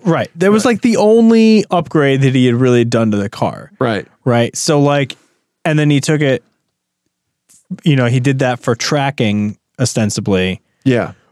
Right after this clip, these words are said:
Speaker 1: But, like, he blew essentially his entire budget on, yeah, there were the, the Volk. There
Speaker 2: Okay.
Speaker 1: were, there were the Volks. Um,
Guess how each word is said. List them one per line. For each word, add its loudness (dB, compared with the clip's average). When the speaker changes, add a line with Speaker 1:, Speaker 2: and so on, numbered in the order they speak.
Speaker 1:
But, 2
like, 0
he 2
blew 4
essentially 2
his 0
entire 0
budget -2
on, 0
yeah, 2
there 2
were 2
the, 2
the 2
Volk. -2
There -2
Speaker 2:
Okay. 0
Speaker 1:
were, -2
there -2
were 2
the 0
Volks. -4
Um, 0